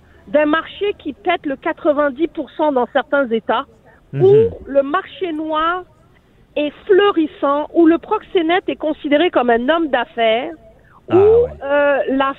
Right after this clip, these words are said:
Speaker 1: femme, l'homme, l'enfant sont considérés comme des travailleurs du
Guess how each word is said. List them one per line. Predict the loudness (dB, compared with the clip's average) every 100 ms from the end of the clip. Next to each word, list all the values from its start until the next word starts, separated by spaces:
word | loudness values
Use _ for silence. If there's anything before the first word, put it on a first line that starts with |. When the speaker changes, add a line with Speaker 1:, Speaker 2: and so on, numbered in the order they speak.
| -12 -6
Speaker 1:
femme, | -4 -4 -6 -10
l'homme, | -10 -4 -2 -4 -6
l'enfant | -6 -8 -8 -6 -4 -6
sont | -10
considérés | -8 -10 -6 -2 0 0
comme | -2 -2
des | -2 -4 -6
travailleurs | -6 -4 -2 -2 -2 2 2 2
du | -4